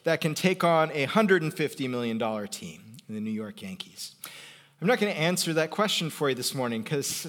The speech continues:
that doesn't matter. Uh, what I wanna do instead is point out a scene. Billy Beane, he is driven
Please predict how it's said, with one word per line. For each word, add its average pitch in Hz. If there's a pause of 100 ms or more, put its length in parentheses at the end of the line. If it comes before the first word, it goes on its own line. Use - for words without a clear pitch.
that 151
doesn't 139
matter. 123 (220)
Uh, 131 (320)
what 156
I 156
wanna 180
do 170
instead 151
is 139
point 156
out 143
a 135
scene. 147
Billy 170
Beane, 151
he 170
is 120
driven 123